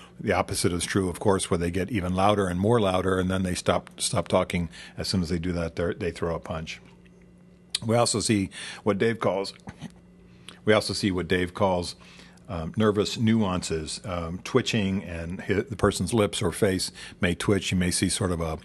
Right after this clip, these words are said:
a growling type of a thing, almost an, an animalistic type of approach that we see in animals, where the person bares their,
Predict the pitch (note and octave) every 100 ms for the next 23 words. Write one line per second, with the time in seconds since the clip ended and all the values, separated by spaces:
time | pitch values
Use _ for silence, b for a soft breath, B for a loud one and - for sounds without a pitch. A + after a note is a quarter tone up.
0 | B B B G#2+ F2+ A2 G2 G#2 F#2+ F#2+
1 | F#2+ F2+ F2+ F2 G2 F2+ F2+ - F2+ F2
2 | G#2+ F#2+ G2 F2 F2 F#2 - E2 F#2 E2
3 | E2+ D#2+ - F2 - E2+ E2+ E2 F#2+ E2+
4 | - B B - E2+ E2+ F#2+ F2 D2+ D2+
5 | F#2+ E2 - F#2 F2 D#2+ E2+ E2+ - E2
6 | E2+